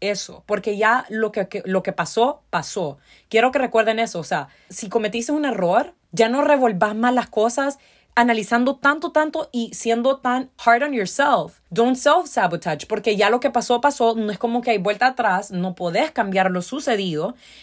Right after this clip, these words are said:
Entonces, lo único que puedes hacer vos acá es ir soltando eso y aprender del error cometido. A veces uno piensa que es la única persona que se puso borracha a esa fiesta, que hizo esto,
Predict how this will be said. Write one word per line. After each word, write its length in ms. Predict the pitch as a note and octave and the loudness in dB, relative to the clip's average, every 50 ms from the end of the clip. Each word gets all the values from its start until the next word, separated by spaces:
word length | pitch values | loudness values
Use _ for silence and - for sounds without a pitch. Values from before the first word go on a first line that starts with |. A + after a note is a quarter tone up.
| - - | -12 -8
Entonces, 300 | G#3+ G3 G#3+ G3+ C4+ B3+ | -8 -6 -4 0 2 4
lo 120 | A#3+ A3+ | 4 4
único 200 | A#3 B3 D4 D#4 | 4 2 0 -2
que 120 | D4+ C4 | -2 0
puedes 180 | A3 A#3 A3+ A#3 | 2 2 2 2
hacer 280 | A#3 A3+ - A#3+ A3+ G#3+ | 2 2 2 2 2 2
vos 300 | F#3+ G#3 A3+ A#3+ A#3+ - | 2 0 0 0 0 -2
acá 360 | A#3+ A#3 - G#3+ A3+ B3 - - - - _ - | -4 -2 0 0 0 -2 -4 -10 -20 -20 _ -6
es 260 | - G#3+ A3 - - _ _ | -4 -4 -4 -4 -8 _ _
ir 180 | B3+ B3+ E4+ | -4 -4 -2
soltando 580 | - - D4 C4+ B3+ B3+ B3 B3 A#3 G#3+ G#3 G#3+ | -2 -2 -4 -2 -2 -2 -2 -2 -2 -2 0 2
eso 480 | A#3 C#4 D4+ - D#4 C#4+ D4 C#4+ C#4+ _ | 2 2 0 0 -2 -2 -2 -4 -6 _
y 140 | - G#3 A#3 | -2 0 0
aprender 640 | G#3+ G#3+ - G#3 G3 F#3+ F#3 F#3+ G3 G3+ A3 G3 - _ | 0 2 0 -2 -2 0 2 2 2 2 2 -2 -6 _
del 260 | F#3+ F3 G#3 G3 G3 | -6 -4 -2 0 2
error 420 | F#3+ F3 E3+ F3 E3+ E3+ G3 G3 | 0 2 0 0 0 0 -2 -4
cometido. 720 | - - F3+ D#3+ D3 - - F#3 E3+ D3+ C3+ - - - _ _ _ _ _ _ | -4 -6 -6 -6 -6 -8 -10 -10 -10 -8 -10 -12 -14 -20 _ _ _ _ _ _
A 80 | A3 G#3 | 0 2
veces 240 | G3 G3 G3 A#3+ A3 | 2 2 2 0 0
uno 240 | A3 A3 A3 A3 - | 0 0 -2 -2 -4
piensa 440 | - G#3 A3 A3 G#3+ A#3 A#3+ A#3 A#3 | -2 -4 -4 -2 0 2 0 0 0
que 120 | - A3+ | -2 -2
es 160 | G#3 G3+ - | -2 -2 -4
la 220 | - G#3+ G#3 G#3 - - | -4 -2 -2 -2 0 -2
única 320 | A3 B3 B3+ B3+ B3 B3 | -2 0 0 0 0 0
persona 720 | - A3 G3+ F#3 - G#3+ A3 A3+ A3+ A#3 A3+ A3+ A3+ A#3 A#3 A#3 | 0 0 -2 -4 -4 -4 -4 -2 0 2 2 2 2 0 -2 -4
que 400 | - G#3 G3+ G3 F#3+ F#3+ F#3 F3+ F#3+ | -6 -6 -4 -2 0 0 -2 -2 -2
se 140 | - A3 F#3+ | -4 -6 -6
puso 240 | E3+ F3 E3+ F3+ | -6 -6 -6 -4
borracha 380 | D#3+ D#3+ E3 F3 E3 D#3+ - E3 | -4 -2 -2 -2 -2 -2 -4 -6
a 20 | |
esa 160 | D#3+ - E3+ D#3 | -6 -6 -6 -6
fiesta, 880 | - - B3+ C#4 C4+ C4+ C4+ C4 - C4+ B3 A#3+ A#3+ A#3+ A#3+ A#3+ A#3+ A#3+ | -4 0 2 2 2 2 0 0 0 2 2 4 4 4 4 2 0 -2
que 280 | - - F#3+ F3+ F3 E3+ | -6 -8 -6 -4 -4 -4
hizo 400 | F3 E3 - - - D#3+ F3 A3+ | -6 -6 -8 -8 -6 -2 0 2
esto, 560 | B3+ C4 C4 B3+ - - A3+ A3+ A3+ A3+ | 2 2 0 0 -2 -2 0 0 0 0